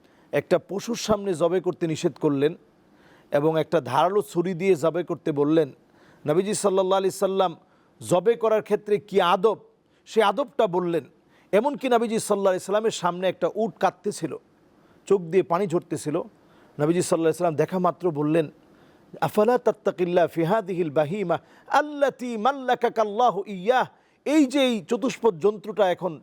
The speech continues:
চোখ দিয়ে পানিগুলো ছেড়ে ছেড়ে কাঁদছে, তুমি কি এর ব্যাপারে আল্লাহর কাছে জবাব দিতে হবে না? এজন্য তুমি তার সাথে সুন্দর আচরণ করো, তুমি তাকে যতটুকুন কষ্ট দাও,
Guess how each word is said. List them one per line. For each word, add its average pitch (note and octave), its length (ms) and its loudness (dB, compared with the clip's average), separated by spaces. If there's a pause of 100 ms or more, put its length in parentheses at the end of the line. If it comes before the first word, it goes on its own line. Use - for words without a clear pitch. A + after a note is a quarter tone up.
(140)
চোখ F#3 140 2
দিয়ে E3+ 220 2
পানিগুলো E3 520 0
ছেড়ে D#3 260 0
ছেড়ে D#3+ 200 0
কাঁদছে, - 520 -4 (440)
তুমি F#3+ 180 2
কি G#3 140 -2
এর F3+ 120 4
ব্যাপারে E3+ 300 2
আল্লাহর D#3+ 260 2
কাছে E3+ 200 -6
জবাব D#3 280 2
দিতে F#3 200 -2
হবে F3+ 220 0
না? - 180 -6 (640)
এজন্য F3 280 2
তুমি G3+ 200 0
তার G3+ 100 2
সাথে G3 220 -4
সুন্দর G3+ 460 0
আচরণ F3 360 -2
করো, C#3+ 280 -6 (480)
তুমি A3 160 4
তাকে A3+ 220 2
যতটুকুন G3+ 560 -2
কষ্ট G3 300 -2
দাও, F#3 240 2